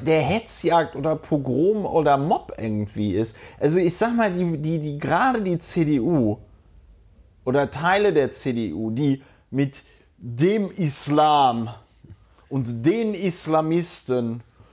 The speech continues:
und den Gefährdern null Angst vor Pauschalurteilen haben, die nicht sehr fein ziseliert sind,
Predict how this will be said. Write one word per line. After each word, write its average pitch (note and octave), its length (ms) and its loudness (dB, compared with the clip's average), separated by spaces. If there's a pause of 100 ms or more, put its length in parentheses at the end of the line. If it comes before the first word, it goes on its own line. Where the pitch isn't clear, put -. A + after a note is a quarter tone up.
(100)
und A#2+ 340 -4
den A3 340 4
Gefährdern D#3 880 0 (300)
null F#3 440 2
Angst F3+ 480 -6
vor C#3 560 2
Pauschalurteilen C3 1400 0
haben, B2 500 -4
die C3+ 380 0
nicht F#3 380 -2
sehr D3+ 480 4
fein E3+ 380 -4
ziseliert C3 640 0
sind, A#2+ 380 -4